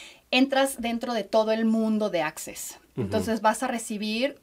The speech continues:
Speaker 1: todas las herramientas para comenzar a crear tu vida
Speaker 2: Sí.
Speaker 1: desde un espacio de más conciencia.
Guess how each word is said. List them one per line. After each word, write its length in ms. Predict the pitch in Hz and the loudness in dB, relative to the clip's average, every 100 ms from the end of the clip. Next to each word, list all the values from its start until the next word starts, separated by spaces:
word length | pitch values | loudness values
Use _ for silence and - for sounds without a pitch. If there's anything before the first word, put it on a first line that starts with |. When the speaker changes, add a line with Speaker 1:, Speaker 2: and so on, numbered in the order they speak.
| - | -4
Speaker 1:
todas 560 | - 220 233 254 - - | 2 4 4 -2 -6 -10
las 280 | 220 196 - | -4 -4 -4
herramientas 880 | 190 185 196 277 330 202 196 320 - | -6 -4 -2 0 2 2 2 0 -2
para 300 | - 196 190 | -4 -4 -4
comenzar 600 | 202 196 196 190 240 226 | -6 -8 -8 -8 -4 0
a 220 | 247 262 - | 2 0 -4
crear 500 | - 208 220 220 247 | -6 -2 0 0 -2
tu 160 | - 349 | -4 -4
vida 340 | 262 220 294 - - | -2 -2 -4 -6 -12
Speaker 2:
Sí. 180 | - 208 | -8 -4
Speaker 1:
desde 260 | 226 208 214 | -2 -2 -2
un 120 | 226 | -4
espacio 440 | 240 - 214 - 220 | -4 -4 -6 -4 -6
de 120 | 196 | -4
más 260 | 190 - | -4 -6
conciencia. 720 | - 196 190 190 175 - - | -8 -10 -8 -8 -8 -8 -12